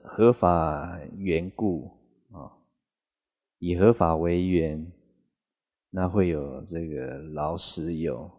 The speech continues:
啊，即正思维。生如实无间等。这个无间等生那个生，大家把它这个圈起来，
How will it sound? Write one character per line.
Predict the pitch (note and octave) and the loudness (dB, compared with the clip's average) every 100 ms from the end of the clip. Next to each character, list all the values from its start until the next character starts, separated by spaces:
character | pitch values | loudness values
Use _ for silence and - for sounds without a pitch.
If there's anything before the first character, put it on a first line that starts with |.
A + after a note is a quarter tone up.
| _ _ | _ _
啊， | C#2 A1+ _ _ _ _ _ _ _ _ _ - | -20 -20 _ _ _ _ _ _ _ _ _ -12
即 | - F2+ F#2 | -6 -2 -4
正 | - A#2+ G2+ F#2 | 6 8 8 4
思 | - - F2+ | -4 0 2
维。 | F2+ D#2+ A#1 E2 - _ _ _ _ _ _ _ _ _ _ | 2 0 -4 -10 -18 _ _ _ _ _ _ _ _ _ _
生 | - - A2+ G#2+ G#2+ G#2+ | -8 6 6 8 4 2
如 | F#2 F2 | 2 0
实 | G2 - E2+ | -2 -2 2
无 | D#2 F2 | 4 2
间 | F#2 - F2+ F#2 | 0 2 4 2
等。 | F2 C#2+ - - _ _ _ _ _ - _ - | -2 -6 -8 -16 _ _ _ _ _ -20 _ 2
这 | A#2+ | 4
个 | A#2+ | 6
无 | A2 | 4
间 | G#2+ A2+ A#2+ | 6 8 8
等 | G2 D#2 | 4 -2
生 | - - G2+ | 0 4 6
那 | G#2+ | 6
个 | F#2+ | 2
生， | E2+ - F#2 F2 F2 | 0 0 0 0 -4
大 | - | -4
家 | F2+ F2 F2 E2+ - _ _ _ | 0 2 0 -4 -12 _ _ _
把 | - D#2+ | -2 -2
它 | E2+ E2+ E2+ F2 | 0 0 2 -2
这 | F#2 E2+ | -4 -4
个 | E2+ D2+ | -6 -10
圈 | - - E2+ | -6 -2 0
起 | E2 - - | -2 -8 -10
来， | - - - | -10 -12 -16